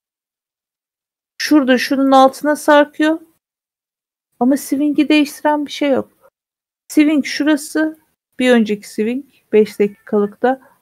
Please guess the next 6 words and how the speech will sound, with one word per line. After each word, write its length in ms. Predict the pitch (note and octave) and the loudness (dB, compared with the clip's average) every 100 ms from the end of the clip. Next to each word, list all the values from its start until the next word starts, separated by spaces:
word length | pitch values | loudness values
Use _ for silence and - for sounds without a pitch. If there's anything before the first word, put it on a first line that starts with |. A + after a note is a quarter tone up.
| _ _ _ _ _ _ | _ _ _ _ _ _
Bakın 320 | C4 C4+ C#4+ A3 | -4 0 0 -2
şu, 600 | - - - - D4 - | -4 -10 -10 -2 -2 -2
şuranın, 520 | - C4+ D4 C4 A3+ | -6 0 2 2 -2
swing'in 420 | - B3+ A#3+ B3 | -4 -2 0 2
altına 360 | A#3+ A#3+ A#3+ A#3 | 4 2 0 -2
sarkmıyor. 400 | A#3+ A3+ F3+ | 0 -2 -2